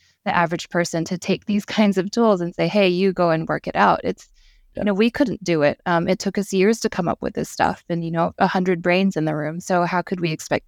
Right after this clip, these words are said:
Speaker 1: the average donor to do that? So I think that's where, you know, the technical support orgs, for lack of a better, uh, term, I guess, is all the stuff that comes with it. So it's that coaching, it's the,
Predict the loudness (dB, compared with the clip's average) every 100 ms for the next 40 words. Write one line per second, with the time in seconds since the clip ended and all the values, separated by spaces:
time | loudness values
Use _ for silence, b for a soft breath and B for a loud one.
0 | _ 2 4 4 0 0 0 0 -2 -6
1 | -6 0 0 -2 b b b _ 0 2
2 | 2 2 2 0 2 4 2 0 -2 -2
3 | -2 -4 -4 -8 -10 -12 _ -2 0 2
4 | 0 -2 -10 _ _ _ -6 0 2 2
5 | 0 2 0 0 -2 -6 -12 -4 -2 -2
6 | 0 0 0 0 -2 -4 -8 -16 _ _
7 | 0 2 2 0 -2 -2 -4 -4 -6 -6
8 | -10 -10 -14 -14 -18 -8 -8 -2 -2 -2
9 | 0 0 0 -2 -2 0